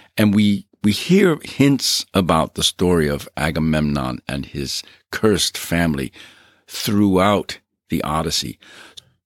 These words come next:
So hello, I'm Tom Lee, and this is the Odyssey Odyssey, the podcast that tells the story of the Odyssey and the stories that surround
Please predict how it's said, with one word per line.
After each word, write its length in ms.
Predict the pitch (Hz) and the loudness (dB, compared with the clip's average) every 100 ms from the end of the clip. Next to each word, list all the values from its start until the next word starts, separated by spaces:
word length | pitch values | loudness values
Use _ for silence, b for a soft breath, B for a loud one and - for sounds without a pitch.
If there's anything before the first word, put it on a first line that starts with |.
| _ _ _ - | _ _ _ -6
So 260 | - 92 | 0 2
hello, 480 | 85 80 90 107 131 - | 2 2 4 4 2 -2
I'm 200 | 87 87 | -2 -2
Tom 420 | - 87 85 80 | -4 -2 0 0
Lee, 300 | 78 78 - - | -2 -2 -4 -6
and 120 | 65 | -6
this 220 | 82 - | -4 -2
is 220 | 78 78 - | -2 -2 -4
the 180 | 65 - | -8 -4
Odyssey 560 | 80 80 87 - 78 67 _ | -2 0 0 -2 -4 -8 _
Odyssey, 580 | 67 65 64 - 62 - B B - | -2 -2 -2 -4 -6 -8 B B -8
the 80 | 64 | -6
podcast 640 | - 87 90 - 87 - | -2 -2 -2 0 -2 -2
that 280 | - 69 - | -2 -4 -4
tells 360 | - 80 80 - | -2 0 0 -2
the 120 | 60 | -4
story 460 | - 110 123 123 | -2 2 4 4
of 120 | 104 90 | 2 0
the 120 | - | -2
Odyssey 500 | 78 76 73 - 71 - | 0 0 -2 -2 -4 -4
and 340 | 78 78 73 | -2 -2 -2
the 160 | - 65 | -4 -2
stories 560 | - - 82 80 71 | 0 0 0 0 -2
that 200 | - 71 | -2 -4
surround 800 | - - 64 71 85 76 67 62 | -2 -4 -2 0 2 0 -2 -6